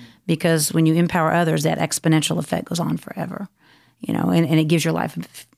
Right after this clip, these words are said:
purpose and meaning. But the other thing I learned is that the importance of surrounding yourself with people who fuel your soul.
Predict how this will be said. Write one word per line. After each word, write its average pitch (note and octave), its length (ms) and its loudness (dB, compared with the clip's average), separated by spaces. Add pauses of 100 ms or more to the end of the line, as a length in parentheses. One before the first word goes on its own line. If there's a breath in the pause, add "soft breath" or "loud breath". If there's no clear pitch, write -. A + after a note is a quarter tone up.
purpose - 540 -6
and D3+ 160 2
meaning. E3+ 400 0 (580 loud breath)
But E3+ 160 2
the F3+ 80 4
other A#3+ 160 4
thing F#3 220 2
I E3+ 80 4
learned D#3+ 420 2
is D3+ 140 0
that - 260 -2
the D#3 560 0
importance E3 520 2
of D3 100 0
surrounding D#3+ 600 2
yourself D#3+ 460 -2
with - 140 -6
people D#3+ 320 -2
who C#3+ 80 -4
fuel D#3 240 -2
your - 160 -6
soul. - 400 -4